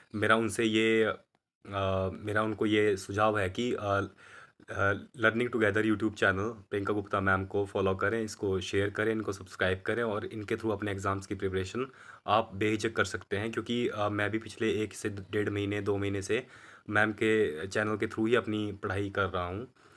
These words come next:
और इन्हीं के ही through मैं पढ़ाई कर रहा हूँ। अभी तक जितना भी मैम ने कराया है, मैंने सब कुछ किया है, ठीक है। अ, एडमिनिस्ट्रेटिव एप्टीट्यूड और सबसे बड़ी बात है कि मैम फ्री करा रहे हैं सब बच्चों को। तो मैं यही कहना चाहूँगा कि चैनल को, अ,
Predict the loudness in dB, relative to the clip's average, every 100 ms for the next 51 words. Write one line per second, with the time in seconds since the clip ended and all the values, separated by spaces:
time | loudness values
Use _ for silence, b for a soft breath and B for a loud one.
0 | B B -2 0 0 -4 _ _ _ _
1 | _ -4 -2 2 2 2 2 0 2 0
2 | -2 -2 -4 -4 -6 -4 -4 -4 -2 0
3 | 0 0 -2 2 4 4 0 -6 -10 -8
4 | -10 -4 -2 -2 -10 _ b b b b
5 | b _ -2 2 2 0 -4 -2 -2 -2
6 | -4 -2 -2 2 0 -2 -6 -2 -2 -4
7 | -8 B B -2 -2 -2 -4 2 4 6
8 | 4 4 -2 0 0 -2 -6 -16 -20 -6
9 | 2 4 6 6 4 -4 -6 -8 -10 -10
10 | -10 -10 -10 -14 b b b b -4 0
11 | 2 4 4 2 2 0 0 0 2 2
12 | 2 0 0 0 -2